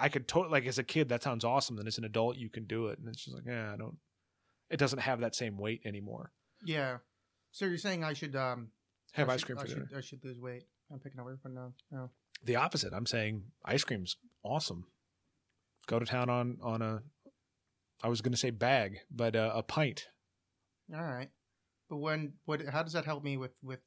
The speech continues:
Speaker 2: finding
Speaker 1: Oh,
Speaker 2: any
Speaker 1: it
Speaker 2: kind of
Speaker 1: does
Speaker 2: human
Speaker 1: not.
Speaker 2: connect-,
Speaker 1: It does not.
Speaker 2: connection?
Speaker 1: No, no.
Speaker 2: Oh.
Speaker 1: It just soothes the pain a little bit.
Speaker 2: Hmm.
Speaker 1: It's like drinking, but, um, but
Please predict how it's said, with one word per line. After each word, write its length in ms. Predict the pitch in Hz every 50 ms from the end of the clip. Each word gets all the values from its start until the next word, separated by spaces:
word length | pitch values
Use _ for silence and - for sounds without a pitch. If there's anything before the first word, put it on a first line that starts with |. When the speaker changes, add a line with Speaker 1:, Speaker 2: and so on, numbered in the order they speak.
| _ _ _
Speaker 2:
finding 300 | - 135 131 127 127 123 147
Speaker 1:
Oh, 180 | 180 170 165
Speaker 2:
any 60 | 156
Speaker 1:
it 60 | 135 127
Speaker 2:
kind 80 | 123
of 60 | 117
Speaker 1:
does 100 | 127 120
Speaker 2:
human 140 | - 120 101
Speaker 1:
not. 100 | 98 98
Speaker 2:
connect-, 200 | 104 131 120 -
Speaker 1:
It 160 | 117 127 123
does 200 | - 113 107 123
not. 120 | 127 104 101
Speaker 2:
connection? 200 | 104 131 123 117 _ _ _ _ _
Speaker 1:
No, 180 | 127 131 131 123
no. 80 | 117 110
Speaker 2:
Oh. 140 | 101 92 - _ _ - - - _ _
Speaker 1:
It 120 | - 165
just 280 | 151 - 175 160 - - -
soothes 320 | - 160 151 143 123 120
the 80 | 120 113
pain 260 | - - 143 139 123
a 40 | 110
little 240 | 104 104 120 - -
bit. 160 | - - - - _ _ _ _ _ _ _ _ _ _ _ _ _ _ _ _ _ _ _ _ _ _ _ _ _ _
Speaker 2:
Hmm. 100 | - 170
Speaker 1:
It's 160 | 156 139 - -
like 260 | 160 147 131 120 107
drinking, 580 | 101 120 139 156 160 147 120 110 107 104 98 92
but, 240 | - 110 104 104 104
um, 320 | 107 101 98 95 92 92 90 - _ _ _ _ _ _ _ _ _ _ _ _ _ _ _ -
but 120 | 110 110